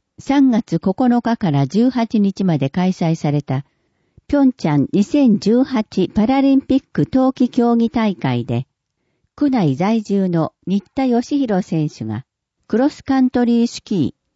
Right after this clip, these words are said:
ー、男子十キロメートルクラシカル立位で金メダル。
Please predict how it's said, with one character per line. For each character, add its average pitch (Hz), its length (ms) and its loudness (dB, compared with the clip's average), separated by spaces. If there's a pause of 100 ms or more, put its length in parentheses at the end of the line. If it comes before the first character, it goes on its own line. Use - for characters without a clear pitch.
(400)
ー、 - 0 -
男 247 240 2
子 - 300 -2
十 160 260 -2
キ 269 140 -2
ロ 254 120 2
メ 240 200 2
ー - 20 -2
ト 151 160 0
ル 117 180 -2 (120)
ク - 80 -6
ラ 240 120 0
シ - 140 -10
カ 151 160 -2
ル 117 160 0
立 202 320 -2
位 139 160 2
で - 260 -6
金 208 280 4
メ 185 120 2
ダ 120 140 -2
ル。 113 160 -8